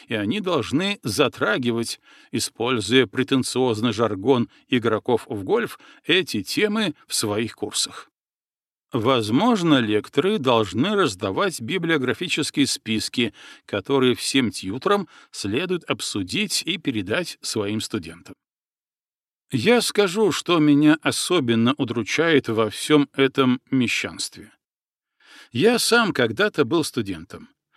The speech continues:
У нас был тьюторский уклон. В то время мы об этом не знали, и это определило всю мою жизнь.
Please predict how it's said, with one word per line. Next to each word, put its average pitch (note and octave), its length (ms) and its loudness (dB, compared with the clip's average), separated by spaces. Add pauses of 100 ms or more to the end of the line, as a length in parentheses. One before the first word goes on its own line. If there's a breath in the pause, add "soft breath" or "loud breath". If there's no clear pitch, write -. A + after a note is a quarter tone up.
(240 soft breath)
У C3+ 80 6
нас G3+ 420 4
был E3+ 340 2
тьюторский D#3 640 -2
уклон. F#2+ 640 0 (100)
В - 120 -20
то D3+ 160 -2
время C#3+ 560 2
мы C3 240 4
об A#2 140 -2
этом C3 300 2
не F3 80 0
знали, G#2+ 520 0 (340 loud breath)
и B2 240 0
это F#3+ 560 2
определило C#3 760 0
всю - 340 0
мою A2 280 0
жизнь. - 440 -12